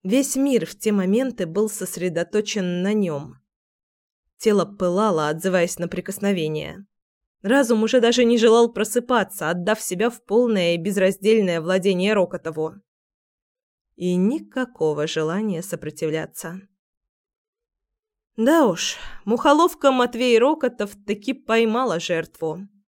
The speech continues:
И жертва даже не пыталась вырваться на свободу, наслаждаясь каждой секундой со своим пленителем.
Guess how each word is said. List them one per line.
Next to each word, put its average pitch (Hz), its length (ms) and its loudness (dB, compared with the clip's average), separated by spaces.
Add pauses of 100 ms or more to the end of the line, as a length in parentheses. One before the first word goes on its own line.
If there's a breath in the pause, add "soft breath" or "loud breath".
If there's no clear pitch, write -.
(800)
И 202 160 2
жертва 226 440 2
даже 240 280 2
не 269 140 0
пыталась 240 520 0
вырваться 202 480 -2
на 214 120 0
свободу, 170 680 -6 (600)
наслаждаясь 185 720 0
каждой 208 320 -4
секундой 190 640 -6
со 170 160 -14
своим 170 340 -4
пленителем. 175 840 -6